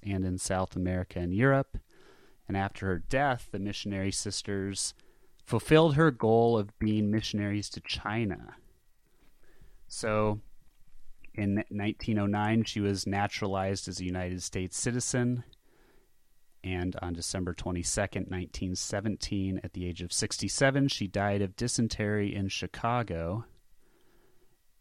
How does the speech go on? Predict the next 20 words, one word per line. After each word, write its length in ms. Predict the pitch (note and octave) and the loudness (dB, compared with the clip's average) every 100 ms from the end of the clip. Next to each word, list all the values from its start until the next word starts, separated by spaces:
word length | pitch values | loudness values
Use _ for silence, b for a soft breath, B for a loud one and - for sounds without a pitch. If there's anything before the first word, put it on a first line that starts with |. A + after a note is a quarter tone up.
| - | -10
In 160 | F#2+ F#2 | -4 -2
nineteen 460 | F#2 G2 - G#2 G2 | 0 -2 -2 -2 0
thirty-one, 560 | G2+ F#2+ F#2+ F#2+ G2 | 0 2 2 2 0
her 160 | F#2+ F#2 | 0 -2
body 360 | G2 F#2+ G2 | 2 2 2
was 160 | G2 F#2+ | 2 0
exhumed 560 | F#2 F#2+ C3 C#3 C3 A2+ | -2 2 6 6 6 2
as 140 | G2+ | 0
part 320 | - A#2 A2+ | 2 4 4
of 180 | G#2 A2 | 2 -2
the 80 | G#2+ | -4
canonization 920 | - A#2 A2+ A2 G#2 A#2+ C3 - A2 | 0 0 2 2 2 2 2 2 0
process. 760 | - G#2+ G#2 - G#2 G#2+ - - b b b b b | 0 2 2 2 0 2 0 -4 b b b b b
Her 180 | A2 G2+ | 0 4
head 240 | B2+ C#3+ | 6 6
was 240 | D3 C3+ | 6 4
removed, 800 | B2 B2+ B2 C#3 A#2 A2+ B2 - - B B - | 6 8 10 10 10 8 2 -8 -8 B B -2
as 300 | F#2+ F#2+ F#2+ | 0 0 -2
you 100 | F2 | -2
do, 400 | F#2+ G2 A#2+ | 0 2 2